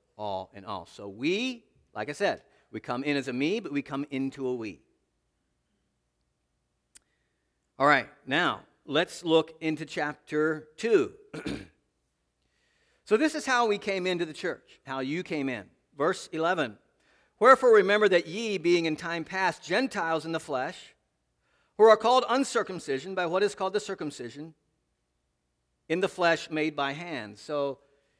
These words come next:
uh, verse twelve, "That at that time ye were without Christ, being aliens from the commonwealth of Israel, and strangers from the covenants of promise, having no hope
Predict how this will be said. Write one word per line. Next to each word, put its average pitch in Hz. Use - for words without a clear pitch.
uh, 165
verse 180
twelve, 143
"That 190
at 190
that 277
time 208
ye 262
were 247
without 214
Christ, 165
being 185
aliens 285
from 214
the 196
commonwealth 170
of 151
Israel, 139
and 180
strangers 160
from 170
the 165
covenants 165
of 139
promise, 147
having 175
no 254
hope 139